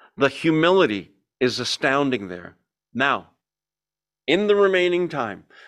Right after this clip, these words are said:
let me step on a few toes here and name a few names, because, you know, Paul named names of false teachers. Okay? There is, you say, uh, No, we get it, Joe, a poor, humble, deprived, and, you know, we need to be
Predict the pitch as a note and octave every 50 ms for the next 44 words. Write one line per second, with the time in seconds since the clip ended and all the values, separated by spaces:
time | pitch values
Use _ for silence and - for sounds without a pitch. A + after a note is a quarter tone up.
0 | - _ - A#2+ A#2 - B2+ B2+ A#2+ - - - G3 F#3+ - D#3 D#3 D#3 D#3 -
1 | - D#3+ D#3+ D#3 - D#3 D3 C3+ C3 C3 A#2+ - - B2+ B2+ C#3+ D#3 F#3 _ _
2 | _ _ _ _ _ _ _ _ _ - - - - - - A2+ A2+ A2 A2 A#2+
3 | B2 C3 C#3+ D3+ D3+ D3 - D3+ D#3 D3+ D3 C#3+ C#3+ C3+ A#2+ G#2 G2 - - B2
4 | A2+ B2+ A2+ B2+ C#3+ C#3 C3 B2 - - - D#3 D#3+ F3+ F3+ D#3+ C3 A2 G#2+ G#2
5 | G#2 G2 F#2 G#2 F#2+ F#2+ F#2 F2 E2+ F2 E2+ - - _ - G#2 G2 - - A2+
6 | A2 A2 G#2+ - - - A#2 A2 - - - C#2 - - - - _ _ _ _
7 | _ _ _ _ _ _ _ _ _ _ _ _ _ _ _ - C#3 D#3 E3 _
8 | _ _ _ - - - - - - - - - - - - A2+ A#2 D3+ F#3+ A3
9 | G#3+ G3+ G3+ F#3+ C#3 C3 C3+ D3 C#3+ - - - - _ _ _ - B2+ C3+ C3
10 | - D3 C3 C3 C3 - - A#2+ - C#3 D3 E3+ F3+ F#3 F3+ A3+ F#3+ E3+ G#3+ A3
11 | G#3 F#3+ A#2+ - C#3 C3+ C#3 C#3+ C3+ B2 - - E3+ F3 F3 F3+ F3+ F3 - -
12 | - - - F3 D#3+ D#3+ D#3 D#3 D#3+ D#3+ C#3 - - - - D3+ D3 D3+ D#3 D3+
13 | D3+ D3+ D3+ C3+ C#3+ - B2 A#2 A2+ A2+ A#2 - C3+ C3+ B2+ A#2+ A#2+ A#2+ A#2+ A#2+
14 | B2 B2 B2 C3 B2+ B2 B2 G#2+ A#2+ A#2+ A#2 A#2 A2+